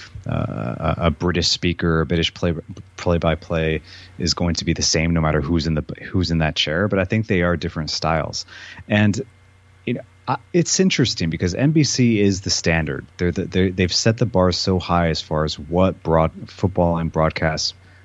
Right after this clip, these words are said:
must look like, sound like, feel like in the United States. But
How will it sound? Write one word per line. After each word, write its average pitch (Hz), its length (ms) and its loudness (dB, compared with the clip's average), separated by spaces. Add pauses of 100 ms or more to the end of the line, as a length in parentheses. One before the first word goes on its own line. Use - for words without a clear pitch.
(100)
must - 480 2
look 98 320 0
like, 92 220 0
sound 101 360 2
like, 90 220 0
feel 104 320 0
like 82 440 -2 (460)
in 98 180 2
the 92 80 4
United 85 300 2
States. - 380 0
But 82 280 0